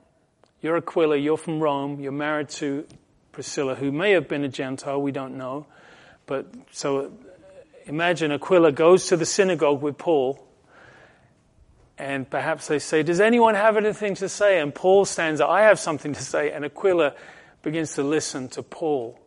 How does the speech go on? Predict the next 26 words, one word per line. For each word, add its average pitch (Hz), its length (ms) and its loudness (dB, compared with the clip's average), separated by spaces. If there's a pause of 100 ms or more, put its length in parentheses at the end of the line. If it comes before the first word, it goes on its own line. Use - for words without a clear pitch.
open 143 360 -6
the 120 60 -14
scriptures. - 540 -14
It 147 80 -12
must 160 260 -8
have 147 60 -10
been 135 140 -8
quite 139 320 -4 (520)
an 127 100 -6
experience 143 600 -2
for 127 140 -8
him. 113 240 -10 (1400)
And 147 120 -4
these 160 180 4
are 160 60 4
powerful 156 520 0
words 147 320 4
where 139 120 0
it 135 80 -4
says 139 280 -2
that 139 120 -10
he 156 120 -6
persuaded 147 920 0
them. 110 320 -10 (840)
Um, 120 580 -10 (160)
he 131 800 -14